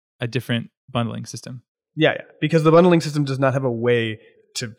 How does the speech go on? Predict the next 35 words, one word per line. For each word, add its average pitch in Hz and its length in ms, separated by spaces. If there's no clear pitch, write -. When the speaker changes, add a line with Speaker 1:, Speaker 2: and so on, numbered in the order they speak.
Speaker 2:
compile 110 400
down 107 360
the 101 160
old 104 320
syntax. - 540
There 196 140
are 202 60
also 285 200
just, 190 320
there 185 140
are 196 40
issues 233 260
that 170 80
you 156 100
get 147 160
into 160 200
that 123 100
you 123 100
can't 151 180
resolve, - 400
right? 120 200
Like, 135 140
you 160 60
can't, 190 300
you, 139 140
you, 135 300
like, 127 180
can't - 260
have, 131 520
um, 113 440
recursive 123 340
dependencies, 127 460
for - 140
instance. - 220
Like, 104 280